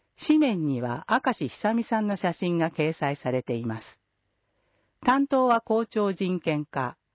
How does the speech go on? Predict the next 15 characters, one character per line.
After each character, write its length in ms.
電 380
話 280
二 280
五 220
二 160
の 140
八 340
四 220
九 300
五。 380
フ 80
ァ 20
ッ 40
ク 100
ス 180